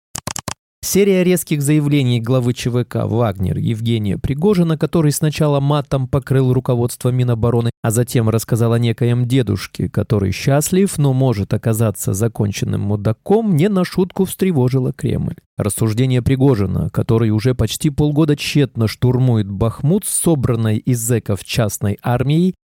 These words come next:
стал всерьёз беспокоить высшее руководство страны и были восприняты как угроза, сообщает «Медуза» со ссылкой на два источника, близких к Кремлю.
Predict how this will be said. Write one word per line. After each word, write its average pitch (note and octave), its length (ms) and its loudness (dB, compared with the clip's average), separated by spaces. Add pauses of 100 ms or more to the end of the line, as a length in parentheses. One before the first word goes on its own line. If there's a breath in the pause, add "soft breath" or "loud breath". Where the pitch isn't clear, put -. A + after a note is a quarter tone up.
стал G3+ 260 0
всерьёз E3+ 480 2
беспокоить D#3+ 580 0
высшее D3 380 0
руководство C3 560 -2
страны B2+ 680 0 (120)
и - 40 2
были G#2 300 2
восприняты A2 580 -2
как - 220 -4
угроза, C3+ 440 0
сообщает D3+ 580 0
«Медуза» B2 600 0
со G2+ 200 -4
ссылкой D#3 440 -2
на B2+ 120 2
два G#2+ 200 -2
источника, F#3 540 -2
близких C#3 560 -2
к - 20 -20
Кремлю. A#2+ 460 -4